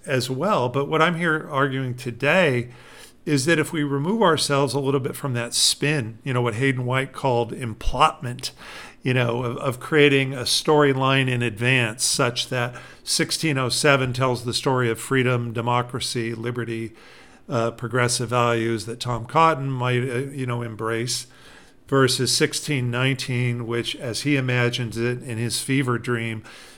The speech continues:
uh, results in a story of slavery and the lack of liberty, you know, rendering illegitimate somehow the claims of power in American history,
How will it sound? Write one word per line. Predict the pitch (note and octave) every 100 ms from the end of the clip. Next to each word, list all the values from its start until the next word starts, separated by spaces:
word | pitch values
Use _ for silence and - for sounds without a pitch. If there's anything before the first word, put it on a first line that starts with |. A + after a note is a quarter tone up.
| - C#3
uh, | B2 A#2+ C#3
results | C#3 A#2+ C#3 B2+ -
in | B2
a | A#2+
story | - B2+ A#2+ A#2
of | A2+
slavery | - - B2+ A#2+ A#2 A#2 A2 A2 - - - - -
and | A#2
the | A2
lack | A#2 B2+ A#2+ C3
of | A2+
liberty, | B2 A#2+ A2+ A2+ A2 G#2+ - - -
you | A3+ B2+
know, |
rendering | A#2 C3 B2+ A#2+ A#2 F3
illegitimate | E3+ D3 B2+ B2 C3 B2 G#2 -
somehow | - D3 A2+ A2+ A2
the | A2
claims | - B2+ A#2+ A#2 A2+
of | G#2+
power | - B2+ B2+ C3+ A#2+ A2+
in | A#2 A#2
American | A2 A2+ A2 A2 A#2
history, | G#2+ A2+ - A#2+ G#2+